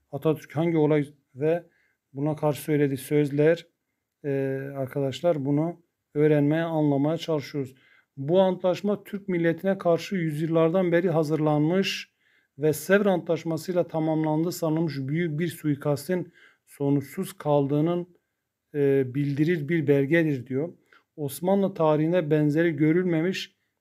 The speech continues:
bir siyasi zaferdir. Bunu niçin söylüyor? Lozan Antlaşması için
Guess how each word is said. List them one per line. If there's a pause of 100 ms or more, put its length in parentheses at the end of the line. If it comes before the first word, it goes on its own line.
bir
siyasi
zaferdir.
Bunu (240)
niçin
söylüyor? (500)
Lozan
Antlaşması
için